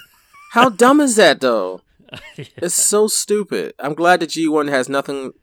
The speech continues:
Speaker 2: of that sort.
Speaker 1: Yeah,
Speaker 2: Like,
Speaker 1: yeah.
Speaker 2: it's so dumb.
Speaker 1: Yeah.
Speaker 2: Just go straight to the finals because two guys got counted. What?
Speaker 1: <laughs>
Speaker 2: Come on, man. That's just dumb. It's just dumb.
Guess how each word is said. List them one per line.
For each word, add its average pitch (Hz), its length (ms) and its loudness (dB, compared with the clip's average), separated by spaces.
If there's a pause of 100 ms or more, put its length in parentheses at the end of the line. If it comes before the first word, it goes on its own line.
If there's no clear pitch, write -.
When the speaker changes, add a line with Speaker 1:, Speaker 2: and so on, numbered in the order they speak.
Speaker 2:
of 123 180 -6
that 113 180 -2
sort. - 240 -6
Speaker 1:
Yeah, 98 220 -2
Speaker 2:
Like, 92 100 -8
Speaker 1:
yeah. 90 100 -8
Speaker 2:
it's 82 160 -12
so 135 200 -4
dumb. 95 380 -8
Speaker 1:
Yeah. - 240 -20 (1000)
Speaker 2:
Just 127 200 -12
go 113 80 -8
straight 156 480 -2
to 196 80 2
the 180 100 2
finals 160 580 2
because 127 360 -4
two 156 100 -4
guys 147 160 0
got 147 120 -8
counted. 151 300 0 (260)
What? 254 500 4 (260)
Speaker 1:
<laughs> 135 80 -16 (1700)
Speaker 2:
Come 190 220 -8
on, 82 220 -8
man. 78 200 -20
That's - 200 -20
just 202 220 -16
dumb. 87 320 -10 (840)
It's - 100 -20
just 147 180 -16
dumb. 73 280 -14